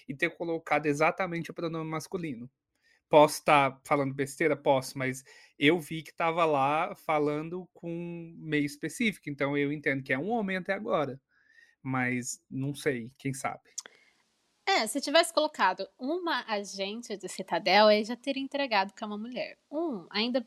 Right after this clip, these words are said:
Speaker 1: Ou um agente, um agente da, a gente não ia saber quem.
Speaker 2: Um é neutro. Eu não vi com a legenda em português, então,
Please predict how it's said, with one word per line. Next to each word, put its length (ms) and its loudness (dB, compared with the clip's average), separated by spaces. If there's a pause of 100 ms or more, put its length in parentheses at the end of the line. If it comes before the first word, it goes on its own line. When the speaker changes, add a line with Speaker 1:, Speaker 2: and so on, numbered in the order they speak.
(160)
Speaker 1:
Ou 300 4
um 440 4
agente, 800 -2
um 300 0
agente 480 -2
da, 100 0
a 60 2
gente 180 -6
não 60 -6
ia 100 -2
saber 360 -6
quem. 320 -6
Speaker 2:
Um 200 0
é 80 0
neutro. 340 0
Eu 180 8
não 200 0
vi 100 4
com 100 0
a 40 8
legenda 320 -2
em 20 -12
português, 560 -4
então, 400 -6